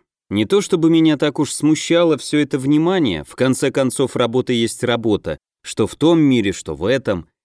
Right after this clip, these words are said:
Я не одну сотню лет потратил, защищая людей от разнокалиберного и разномастного зла. Мы с георгиевцами оказались в каком-то смысле коллегами и непременно однажды объединим усилия.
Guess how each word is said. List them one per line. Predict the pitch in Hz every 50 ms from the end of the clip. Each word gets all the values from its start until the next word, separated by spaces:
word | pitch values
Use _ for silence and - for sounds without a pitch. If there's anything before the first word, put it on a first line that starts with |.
| _ _ _ _ _ -
Я | 92 95 120 156 170
не | 180 180 185
одну | 196 175 185 202 202
сотню | - - 185 170 156 - 175 175
лет | 175 180 175 143 - -
потратил, | 120 113 101 - 131 143 147 135 - 123 110
защищая | 95 87 113 113 - - 117 - - - 127 123 120
людей | 117 120 117 104 123 135 135 127 104 - _ _ _ -
от | 92 107 104 135
разнокалиберного | 139 131 107 135 143 135 - 143 135 139 147 143 131 139 135 131 127 123 123
и | 123 120
разномастного | 120 113 95 107 123 123 123 117 110 104 - - 107 104 110 110
зла. | 92 104 110 95 80 76 67 _ _ _ _ _ _ _ _ _ _ _ _ _ - -
Мы | 104 123 156 170
с | 131 123
георгиевцами | 131 151 160 165 160 147 139 147 147 127 - - - 139 135 135
оказались | 135 131 - - 131 123 107 120 135 131 131 120 -
в | - -
каком-то | - 123 117 - 143 131 120 - 131
смысле | 117 - 135 131 131 123 - 131 127
коллегами | - - 131 131 131 156 170 147 117 104 92 87 82 76 _ _ _ _ _ -
и | - 104
непременно | 120 135 120 - 143 143 160 185 196 190 185 180 170
однажды | 160 143 156 165 165 147 123 139 147
объединим | 139 131 131 135 127 123 139 143 139 123 110
усилия. | 107 104 - - 127 117 92 80 76 69 -